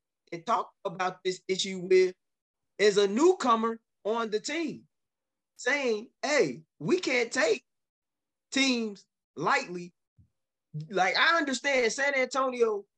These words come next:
is in a rebuilding mode right now. San Antonio is in a Victor Wembanyama sweepstakes, like Utah anticipated to be. They're gonna be in there.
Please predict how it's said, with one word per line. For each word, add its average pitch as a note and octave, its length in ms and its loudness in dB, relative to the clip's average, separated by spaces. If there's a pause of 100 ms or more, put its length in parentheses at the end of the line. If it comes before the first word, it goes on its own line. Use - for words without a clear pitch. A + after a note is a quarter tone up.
(140)
is F3 120 -8
in G#3 120 -4
a G3 60 -2
rebuilding F#3 680 2
mode C#3+ 320 -2
right C3 100 -10
now. B2+ 160 -16 (420)
San B3+ 160 2
Antonio A#3 760 0
is F3 140 -6
in F#3+ 100 -8
a F3+ 60 -6
Victor F#3+ 360 0
Wembanyama F#3 800 -4
sweepstakes, - 760 -14 (580)
like E3 200 -4 (600)
Utah G#3 500 2
anticipated E3+ 720 -2
to D3 60 -8
be. C#3 220 -8 (320)
They're E4 160 2
gonna C#4 180 2
be B3+ 240 2
in D#3+ 120 0
there. B2 160 -10